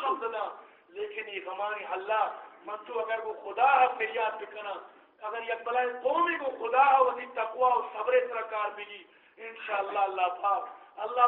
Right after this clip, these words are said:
پاک ضرور پر آئی واسطہ رائی کشی۔ تو یہ یوسف علیہ السلام واقعہ منی تھی واسطہ عبرتی، منی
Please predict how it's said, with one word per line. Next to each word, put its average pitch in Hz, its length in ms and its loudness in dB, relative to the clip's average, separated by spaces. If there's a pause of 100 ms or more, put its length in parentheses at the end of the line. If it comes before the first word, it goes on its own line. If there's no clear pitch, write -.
(100)
پاک - 200 2
ضرور 233 300 -8
پر 240 140 -6
آئی 202 100 -4
واسطہ 202 420 -4
رائی 185 260 -2
کشی۔ 185 360 -12 (380)
تو 220 200 -4
یہ 226 120 -8 (160)
یوسف 233 280 -12
علیہ 226 200 -4
السلام 202 340 0 (120)
واقعہ 196 420 0 (440)
منی 214 200 -8 (100)
تھی 208 100 -18
واسطہ 190 300 -4 (160)
عبرتی، 202 420 -10 (400)
منی 247 180 -10